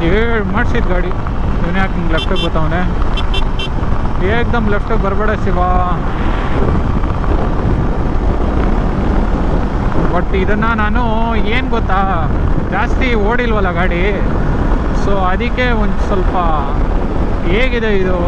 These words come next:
ಇದರ ಕ್ಯಾರೆಕ್ಟರ್ ಹೆಂಗಿದೆ, ಏನು ಎಲ್ಲ ತಿಳ್ಕೊತಾ ಇದ್ದೀನಿ.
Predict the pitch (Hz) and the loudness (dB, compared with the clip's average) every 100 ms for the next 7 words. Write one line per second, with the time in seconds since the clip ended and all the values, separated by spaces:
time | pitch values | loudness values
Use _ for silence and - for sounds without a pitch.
0 | 170 170 170 - - 240 - 202 185 175 | 0 0 0 0 0 0 0 0 0 0
1 | 175 165 165 165 165 202 214 185 165 175 | 0 0 0 0 2 2 0 0 0 0
2 | 202 185 - 196 190 180 175 185 190 185 | 0 2 2 0 0 0 0 0 0 0